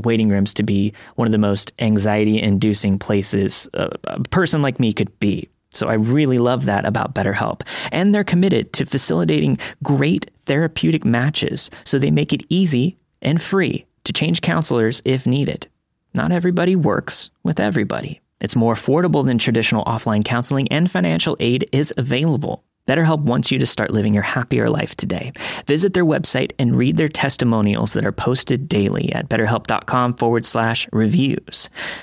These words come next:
Visit betterhelp dot com forward slash meet. That's better, H E L P, and join over one million people taking charge of their mental health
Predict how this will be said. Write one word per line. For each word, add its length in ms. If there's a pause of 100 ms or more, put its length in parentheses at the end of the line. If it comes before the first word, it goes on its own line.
(120)
Visit 440
betterhelp 520 (340)
dot 220
com 300
forward 360
slash 460
meet. 420 (440)
That's 260
better, 460
H 260
E 180
L 200
P, 400 (520)
and 280
join 360 (100)
over 500
one 560
million 380
people 380
taking 360
charge 340
of 140
their 100
mental 380
health 420